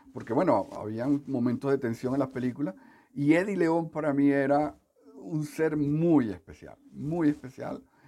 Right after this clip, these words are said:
De hecho, él, sin quererlo, porque Eddie nunca ha sido un líder nato, era el líder de todos nosotros por su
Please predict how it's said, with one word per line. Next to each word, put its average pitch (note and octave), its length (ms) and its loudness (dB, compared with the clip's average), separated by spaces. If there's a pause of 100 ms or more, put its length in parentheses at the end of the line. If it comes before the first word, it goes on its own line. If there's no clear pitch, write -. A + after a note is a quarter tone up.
(720)
De A#2+ 260 2
hecho, F#3 460 4 (340)
él, D3+ 380 4 (340)
sin F3+ 440 -4
quererlo, C#3+ 640 2
porque B2+ 300 -6
Eddie E3 180 0
nunca F3 280 -6
ha D#3+ 40 -4
sido E3 280 -2
un D#3+ 180 0
líder D#3 480 2
nato, D3+ 540 -4 (160)
era E3 180 -2
el F#3 160 -2
líder G3+ 360 4
de B2+ 120 2
todos C#3+ 220 0
nosotros D3 560 -6 (120)
por D3 160 0
su C3+ 720 4